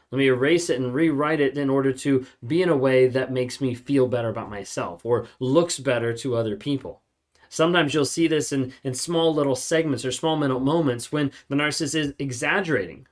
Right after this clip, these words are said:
about a past accomplishment or a past thing that they've done.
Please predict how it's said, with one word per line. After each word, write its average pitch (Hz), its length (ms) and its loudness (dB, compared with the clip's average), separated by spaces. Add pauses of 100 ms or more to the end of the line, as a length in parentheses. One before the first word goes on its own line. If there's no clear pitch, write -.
about 135 380 -2
a 127 40 -6
past 135 320 -6
accomplishment 127 640 -4
or 127 180 2
a 131 160 -2
past - 440 -4
thing 156 240 0 (220)
that 127 160 0
they've 117 280 0
done. 131 360 -4